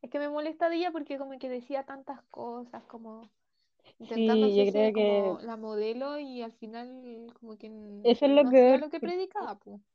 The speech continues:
Speaker 2: porque si no hubiese dicho nada, hubiese sido como más piola.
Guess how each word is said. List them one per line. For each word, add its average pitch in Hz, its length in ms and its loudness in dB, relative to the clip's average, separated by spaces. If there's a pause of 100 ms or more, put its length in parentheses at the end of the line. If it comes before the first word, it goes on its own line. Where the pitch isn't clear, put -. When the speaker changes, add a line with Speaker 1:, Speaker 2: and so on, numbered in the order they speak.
(840)
Speaker 2:
porque 240 300 6
si 254 140 6
no 233 80 8
hubiese 320 300 4
dicho 302 360 2
nada, 285 720 0
hubiese 247 360 -2
sido 254 180 -2
como 226 240 -2
más 202 240 0
piola. 208 360 4